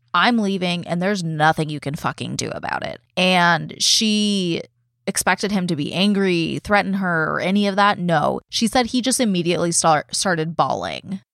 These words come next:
And she was just like, "Okay." And she's like, "I hung up and never looked back," which I'm like, "Good for you, bitch." So over the next few months, though, after she leaves, Colleen does continue to communicate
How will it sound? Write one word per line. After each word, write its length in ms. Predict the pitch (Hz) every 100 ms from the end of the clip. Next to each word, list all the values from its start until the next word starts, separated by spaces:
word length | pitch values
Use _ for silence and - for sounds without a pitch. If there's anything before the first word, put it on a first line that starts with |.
| _
And 640 | 196 196 180 165 151 160 - _ _ -
she 160 | -
was 100 | 190
just 140 | 180 180
like, 180 | 165 -
"Okay." 420 | 185 202 165 160 -
And 400 | - 156 156 156
she's 220 | - 185
like, 160 | 165 160
"I 300 | 147 151 151
hung 260 | 165 156 147
up 240 | 247 -
and 200 | - 180
never 260 | 143 127 165
looked 280 | 185 208 -
back," 220 | - -
which 160 | 156 -
I'm 80 | 156
like, 200 | 147 -
"Good 120 | 160
for 140 | - 233
you, 160 | 180
bitch." 320 | 151 131 - - _ _ _
So 500 | - 214 185 165 160 208 _ _
over 180 | 240 262
the 80 | 294
next 280 | 262 247 -
few 140 | 240
months, 320 | 170 160 196
though, 180 | 165 151
after 280 | 156 175 226
she 220 | - 190
leaves, 680 | 165 160 127 139 156 170 - -
Colleen 760 | - 208 202 202 226 247 220
does 320 | 170 170 175 175
continue 420 | 220 190 165 160
to 80 | -
communicate 640 | 170 143 - 156 143